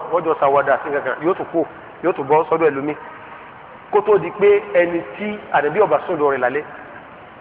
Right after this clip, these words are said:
Ṣùgbọ́n pé àárọ̀ kan wá, kò ṣẹlẹ̀. Ẹ̀ẹ̀mejì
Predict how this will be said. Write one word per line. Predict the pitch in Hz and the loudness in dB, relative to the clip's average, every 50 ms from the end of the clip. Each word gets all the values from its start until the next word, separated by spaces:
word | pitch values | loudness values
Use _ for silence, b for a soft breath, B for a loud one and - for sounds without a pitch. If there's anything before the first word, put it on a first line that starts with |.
| - - - - | -20 -20 -18 -8
Ṣùgbọ́n | - 254 220 226 254 - | -2 0 4 4 4 4
pé | - 320 | 4 4
àárọ̀ | 311 262 240 220 185 180 214 226 - | 4 6 4 4 2 2 2 0 2
kan | - 214 208 208 | 4 4 6 6
wá, | 208 208 214 - - - - - | 4 4 2 -2 -10 -14 -12 -10
kò | - 156 | -10 -8
ṣẹlẹ̀. | - 151 160 147 - - - - - - - - - - - - - - - - - - - - - - - - - - - - | -2 -2 -2 -2 -2 -6 -10 -16 -16 -18 -18 -18 -18 -18 -20 -20 -20 -20 -20 -20 -20 -20 -20 -20 -20 -20 -20 -20 -20 -20 -18 -6
Ẹ̀ẹ̀mejì | - 160 151 147 160 175 165 139 117 131 | 2 4 4 4 6 4 2 2 0 -6